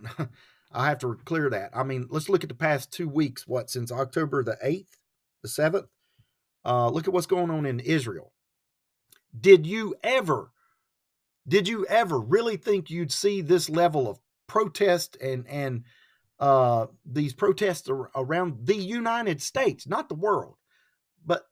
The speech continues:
the United States and our universities for the Palestinian people,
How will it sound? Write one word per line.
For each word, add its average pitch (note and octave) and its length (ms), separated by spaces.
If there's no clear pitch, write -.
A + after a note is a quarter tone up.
the C#3 160
United A3+ 500
States F#3 360
and D3+ 100
our D3+ 80
universities F3 680
for A3+ 200
the G3+ 80
Palestinian F3+ 640
people, F3 320